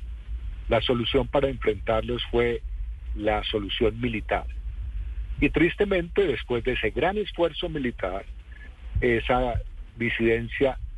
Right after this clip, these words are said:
se multiplicó como mínimo por cuatro, y pueden ser dos mil ochocientas personas en esa disidencia. Y por lo tanto, digamos, uno diría que el tratamiento que debe reci-, recibir esa disidencia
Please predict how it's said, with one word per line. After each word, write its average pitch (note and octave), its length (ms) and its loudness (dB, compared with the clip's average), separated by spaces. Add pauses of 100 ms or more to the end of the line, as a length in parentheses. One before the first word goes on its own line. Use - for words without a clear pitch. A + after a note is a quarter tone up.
(260)
se A#2+ 80 4
multiplicó A2 680 2 (560)
como A2 280 2 (420)
mínimo D#3+ 380 2
por G2+ 220 2
cuatro, A#2 420 2
y F2+ 40 -8
pueden B2 320 -2
ser B2 220 0
dos A#2+ 240 -4
mil C#3 300 -2 (420)
ochocientas B2 880 2
personas A2+ 540 0
en F#2 100 0
esa G2 140 -2
disidencia. F2 680 -4 (520)
Y D#3 80 6
por C#3 180 4
lo C3 100 4
tanto, D#3+ 400 0
digamos, A#2+ 420 -2
uno C#3+ 160 0
diría A#2 420 -2 (600)
que B2+ 80 2
el A#2 80 -2
tratamiento D3 760 0
que C#3 180 2
debe C#3+ 320 0
reci-, A#2 280 -6 (300)
recibir A#2 360 0
esa C#3 160 2
disidencia A#2+ 760 -2